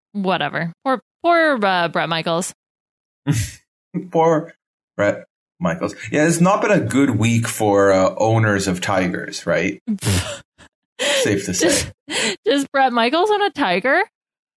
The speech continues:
Speaker 2: No, but, uh, White Tiger costume was owned by Gronkowski, who is out.
Speaker 1: Oh, sure. Yeah. Okay.
Speaker 2: Yeah.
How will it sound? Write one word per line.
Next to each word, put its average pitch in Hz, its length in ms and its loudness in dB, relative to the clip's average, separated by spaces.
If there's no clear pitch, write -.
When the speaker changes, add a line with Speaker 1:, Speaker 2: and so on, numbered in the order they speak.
Speaker 2:
No, 160 240 2
but, 107 440 0
uh, 101 380 4
White 101 360 0
Tiger 113 680 0
costume 95 380 0
was 90 200 -4
owned 98 360 0
by 92 180 0
Gronkowski, 98 760 -2
who 98 120 -2
is 98 220 -2
out. 104 260 -2
Speaker 1:
Oh, 190 720 2
sure. 160 640 0
Yeah. 165 520 0
Okay. 208 420 0
Speaker 2:
Yeah. 170 120 -2